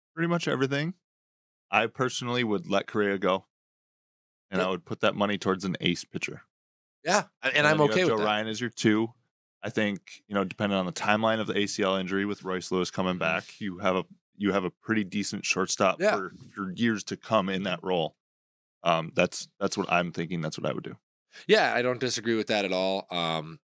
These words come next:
Speaker 2: I think, you know, obvious, and the Twins, if they can get 'em healthy, do have a solid rotation outside of the ace looking into next year. Ryan at two, Mahle at three. Um,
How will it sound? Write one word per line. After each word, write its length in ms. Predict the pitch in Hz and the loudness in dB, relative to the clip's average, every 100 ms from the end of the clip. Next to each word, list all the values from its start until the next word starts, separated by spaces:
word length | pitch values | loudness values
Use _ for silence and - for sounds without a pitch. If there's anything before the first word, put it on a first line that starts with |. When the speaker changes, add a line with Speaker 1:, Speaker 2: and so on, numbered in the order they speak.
| 95 | -10
Speaker 2:
I 40 | |
think, 300 | - 98 92 | -4 -4 -2
you 100 | 110 | -2
know, 100 | 110 | 0
obvious, 340 | 98 101 101 - | 2 2 0 -2
and 180 | 110 110 | -2 -2
the 80 | |
Twins, 500 | - 160 175 156 139 - _ | 0 2 2 0 -4 -6 _
if 160 | 151 - | -2 2
they 140 | 143 | 0
can 220 | 143 127 | 2 0
get 120 | 123 | 2
'em 80 | 120 | 2
healthy, 360 | 95 127 135 110 | 2 2 2 -2
do 220 | 87 120 | 0 2
have 160 | 139 127 | 2 2
a 40 | |
solid 380 | - 110 113 95 | 0 2 2 0
rotation 680 | 90 85 107 117 104 82 80 _ _ _ _ | -4 -4 -2 -2 -2 -6 -12 _ _ _ _
outside 400 | 120 - 120 117 | 2 4 4 4
of 100 | 113 | 2
the 160 | 104 98 | -2 0
ace 340 | 110 104 - | 0 0 -2
looking 280 | 113 123 131 | 0 0 0
into 140 | 127 120 | 2 2
next 260 | 113 - | 2 2
year. 220 | 143 80 - - _ | 2 0 -4 -18 _
Ryan 320 | 92 117 147 | 4 4 6
at 160 | 151 - | 2 0
two, 360 | - 135 135 131 _ _ - | 0 2 0 -4 _ _ 2
Mahle 360 | 117 131 135 131 | 4 6 4 2
at 120 | - | -2
three. 520 | 123 127 127 127 120 _ _ _ _ 95 | -2 0 2 0 -4 _ _ _ _ 0
Um, 400 | 95 87 80 | 2 2 -2